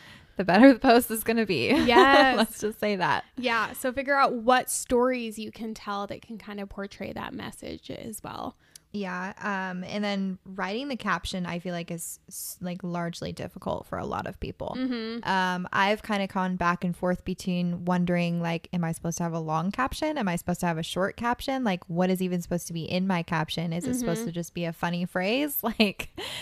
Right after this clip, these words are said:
Speaker 1: you know what I mean?
Speaker 2: Yeah.
Speaker 1: I feel like people that are just starting to share on social media and trying to be consistent, that, that's the number one thing. They're like, "What the fuck do I even write?" <laughs> Like,
Speaker 2: What would you say to that? Do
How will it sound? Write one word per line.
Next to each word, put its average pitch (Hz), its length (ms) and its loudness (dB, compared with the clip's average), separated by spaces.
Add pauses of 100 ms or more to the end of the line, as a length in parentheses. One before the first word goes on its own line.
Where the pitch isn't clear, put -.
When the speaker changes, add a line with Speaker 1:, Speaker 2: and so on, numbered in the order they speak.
(140)
Speaker 1:
you 254 140 -2
know 262 80 4
what 240 80 4
I 226 120 4
mean? 226 360 2
Speaker 2:
Yeah. 220 140 6
Speaker 1:
I 233 80 8
feel 220 180 4
like 208 240 4
people 202 300 4
that 196 100 6
are 185 80 4
just 180 320 2
starting 165 400 0
to 180 60 0
share 165 460 0 (100)
on 180 180 0
social 180 320 0
media 175 380 0
and 170 120 0
trying 165 260 0
to 165 60 -2
be 170 120 -2
consistent, 180 640 0 (500)
that, 170 300 0
that's 170 320 2
the 165 120 -4
number 151 260 0
one 151 200 -2
thing. 147 220 -4
They're 147 120 -2
like, 147 180 -4 (120)
"What - 180 -6
the - 100 -8
fuck - 260 -8
do - 100 -4
I - 80 -4
even - 360 -8
write?" - 340 -8
<laughs> - 60 -18
Like, 247 520 4
Speaker 2:
What 269 240 8
would 269 100 4
you 277 100 8
say 240 200 8
to 240 80 6
that? 180 320 -2
Do 262 60 -14